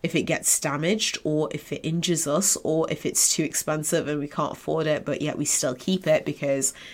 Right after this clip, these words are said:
hey ho, we think that it's the best thing ever, then again, these are really unhealthy things that are a consequence out of the attachment. But we attach to these things based on safety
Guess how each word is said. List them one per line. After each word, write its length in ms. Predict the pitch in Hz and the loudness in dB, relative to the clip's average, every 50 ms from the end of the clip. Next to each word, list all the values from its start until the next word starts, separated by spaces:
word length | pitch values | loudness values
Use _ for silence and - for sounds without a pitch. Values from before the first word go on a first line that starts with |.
| - - - | -18 -14 -4
hey 220 | - 156 147 147 | -2 0 0 0
ho, 320 | 143 165 170 165 156 160 | 2 2 2 4 4 2
we 320 | 156 151 151 147 147 143 143 | 0 2 2 4 4 2 0
think 320 | - - 156 147 113 - | 0 -2 -2 -2 -4 -2
that 120 | - 151 147 | -2 -2 -2
it's 160 | - - - | -2 -4 -4
the 40 | 139 | -4
best 220 | - 123 - - | -4 -4 -4 -4
thing 160 | - 143 143 170 | -4 -2 0 0
ever, 400 | 196 185 - 151 160 196 240 - - - - - _ _ _ _ _ _ - - - - - - _ - | 0 0 2 2 2 2 2 -2 -10 -20 -20 -20 _ _ _ _ _ _ -20 -20 -16 -14 -14 -14 _ -2
then 200 | - 180 175 175 | 0 2 2 4
again, 340 | 170 175 175 165 160 156 156 - - - - - - | 4 4 4 4 2 0 -4 -8 -12 -14 -16 -6 -2
these 260 | 170 175 180 180 - | 0 2 2 2 2
are 160 | - - 180 | 4 4 4
really 480 | 170 151 147 156 156 156 160 160 156 - - | 4 4 2 0 0 2 2 0 0 0 -2
unhealthy 640 | 156 160 151 147 - - - 156 151 151 - - 147 | -2 -2 -2 -2 -4 -4 -2 -2 -2 -2 -2 -2 -4
things 380 | 143 - 147 143 147 151 - - | -2 -2 -4 -4 -2 0 0 0
that 100 | 165 - | 0 0
are 220 | 156 147 143 143 | 0 -2 -2 -2
a 40 | 143 | -4
consequence 920 | - - - 131 131 240 - - - - - 143 147 151 151 - - - - | -6 -4 -4 -2 0 0 0 -2 -4 -4 -4 -4 -2 -2 0 -2 -2 -2 0
out 220 | - 147 147 139 - - | 0 0 0 0 0 0
of 240 | 156 143 139 - - | -2 -2 -2 -4 -4
the 120 | 139 139 | -4 -2
attachment. 720 | - - - 160 - - - - - 85 82 87 - - - - - - - - - 147 | -2 -2 -2 -2 -2 -2 -4 -6 -4 -6 -8 -8 -10 -12 -12 -14 -16 -16 -16 -14 -8 0
But 400 | 131 175 165 147 - - 151 143 | 2 4 4 4 0 -2 -4 -2
we 260 | 165 165 160 147 - | -2 0 0 -2 -2
attach 520 | - 170 - - - - 508 - - - - | -2 -4 -4 -4 -4 -4 -2 0 0 0 0
to 80 | 180 | -2
these 320 | - 160 147 151 - - - | -2 -2 0 0 0 0 0
things 340 | 147 139 147 160 156 - - - - - - _ _ _ 147 135 - - | -2 -2 -2 -2 -4 -4 -6 -10 -18 -20 -20 _ _ _ -14 -14 -10 -8
based 460 | 147 143 147 - - - - - 127 | -4 -2 -2 0 0 0 0 0 0
on 380 | 123 135 151 190 254 - - - _ _ _ _ _ _ _ _ - | -2 -2 -2 -2 -4 -6 -8 -14 _ _ _ _ _ _ _ _ -6
safety 880 | - - - - 165 214 - - - - - - - 104 123 147 - | -2 -2 0 2 2 2 0 0 -4 -10 -10 -8 -6 -4 -4 -4 -6